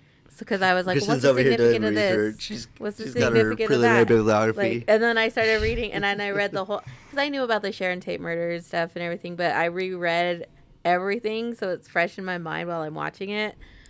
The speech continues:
Speaker 1: And I was like, "Oh, okay, that makes sense." Yeah.
Speaker 2: This is, uh, one thing, um, that I wanted to mention. I should have mentioned it earlier when you were talking about the violence, Alex, um,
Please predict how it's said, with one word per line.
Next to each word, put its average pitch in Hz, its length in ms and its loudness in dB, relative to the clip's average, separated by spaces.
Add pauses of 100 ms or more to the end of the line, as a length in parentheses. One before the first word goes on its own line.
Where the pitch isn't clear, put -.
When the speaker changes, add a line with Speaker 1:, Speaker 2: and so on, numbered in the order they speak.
(160)
Speaker 1:
And 175 120 -14
I 165 140 -8
was 170 100 -14
like, 175 140 -10
"Oh, 233 260 -2 (140)
okay, 180 300 -14
that 170 120 -12
makes - 220 -16
sense." - 240 -18 (260)
Yeah. 185 100 -18 (1300)
Speaker 2:
This 131 220 -8
is, 170 160 -10
uh, 107 220 0 (160)
one 104 240 -6
thing, 95 400 -8
um, 85 460 -8
that 90 180 -8
I 92 420 -8 (240)
wanted 113 280 -12
to 127 60 -14
mention. 120 260 -10
I 92 60 -8
should 135 120 -12
have 139 80 -6
mentioned 117 260 -8
it 98 60 -4
earlier 98 280 -2
when 95 120 -4
you 95 40 -4
were 92 40 -2
talking 95 200 -10
about 82 140 -6
the - 80 -12
violence, 92 420 -8
Alex, 113 480 -8 (320)
um, 90 80 -4